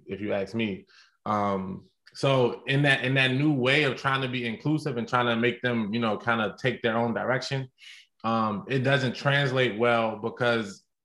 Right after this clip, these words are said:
they're not really taught that skill at home. You know what I'm saying? Like, they, what you're not, what you're saying is not what I'm saying. So,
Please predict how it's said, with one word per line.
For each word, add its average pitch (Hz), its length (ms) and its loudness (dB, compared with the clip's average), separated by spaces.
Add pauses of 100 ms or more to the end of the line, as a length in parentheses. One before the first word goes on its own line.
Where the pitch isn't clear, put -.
(160)
they're 113 180 0
not 113 360 0
really 120 260 0 (200)
taught - 220 0 (120)
that 120 260 2
skill 127 320 0
at 107 220 -6
home. 120 420 -2
You 107 80 -6
know 113 60 -2
what 113 60 -2
I'm 113 40 -6
saying? 120 240 0
Like, 113 200 2 (180)
they, 135 280 4
what 135 180 2
you're 180 120 4
not, 135 220 2
what 143 140 -2
you're 196 100 2
saying 143 320 0
is 120 100 0
not 123 300 0
what 113 100 2
I'm 113 120 0
saying. 85 280 -14
So, 107 320 -4